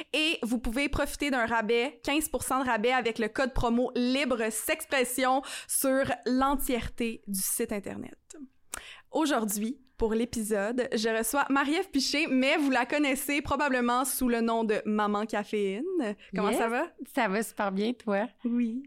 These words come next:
Speaker 1: ça va vraiment bien. Je suis full contente de te recevoir parce que moi, je te suis depuis genre sept ans. Je te
Speaker 2: Ben
Speaker 1: suis depuis
Speaker 2: voyons.
Speaker 1: tellement longtemps. Ouais.
Speaker 2: <laughs> La fille qui a pas de bébé.
Speaker 1: Mm, mhm.
Speaker 2: Ah,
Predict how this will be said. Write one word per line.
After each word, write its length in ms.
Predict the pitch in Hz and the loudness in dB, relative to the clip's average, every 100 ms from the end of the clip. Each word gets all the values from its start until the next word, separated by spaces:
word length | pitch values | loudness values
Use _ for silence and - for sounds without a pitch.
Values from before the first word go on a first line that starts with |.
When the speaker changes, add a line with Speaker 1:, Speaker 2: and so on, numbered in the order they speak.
| - | -6
Speaker 1:
ça 100 | 240 | -4
va 120 | 226 | -2
vraiment 320 | 233 254 240 | 0 0 2
bien. 240 | 220 220 247 | 0 0 0
Je 40 | |
suis 180 | 285 277 | 0 0
full 180 | 269 415 440 | 0 0 2
contente 340 | 285 294 359 | 2 4 4
de 60 | 262 | 2
te 140 | 262 | 0
recevoir 260 | 262 262 320 | 0 2 2
parce 160 | 277 | 0
que 80 | 254 | 0
moi, 140 | 254 330 | 0 2
je 80 | |
te 100 | - | 0
suis 300 | 226 - 269 | -2 0 0
depuis 400 | 269 214 - 240 | 2 0 0 0
genre 500 | 220 220 220 220 220 _ _ _ _ | 0 0 0 0 -4 _ _ _ _
sept 440 | - - 269 240 208 | -8 -4 -2 -4 -6
ans. 100 | - _ _ | -8 _ _
Je 160 | - 220 | -4 0
te 60 | 208 | 4
Speaker 2:
Ben 60 | |
Speaker 1:
suis 80 | 214 | 4
depuis 180 | 247 403 | 4 4
Speaker 2:
voyons. 240 | 359 392 381 | 4 4 4
Speaker 1:
tellement 340 | 269 269 262 | 2 2 2
longtemps. 260 | 233 202 220 214 | 2 0 0 2
Ouais. 80 | 240 - - - | 0 -2 -8 -14
Speaker 2:
<laughs> 300 | - - 339 | -16 -4 0
La 180 | 254 | 2
fille 240 | 254 302 302 | 2 0 2
qui 100 | - | 0
a 60 | |
pas 220 | 220 262 233 | 2 0 2
de 60 | |
bébé. 500 | 233 226 226 240 226 - - | 2 2 2 2 0 -4 2
Speaker 1:
Mm, 160 | 285 285 285 | 4 4 4
mhm. 480 | 330 392 381 294 - | 4 6 6 4 0
Speaker 2:
Ah, 60 | - | 0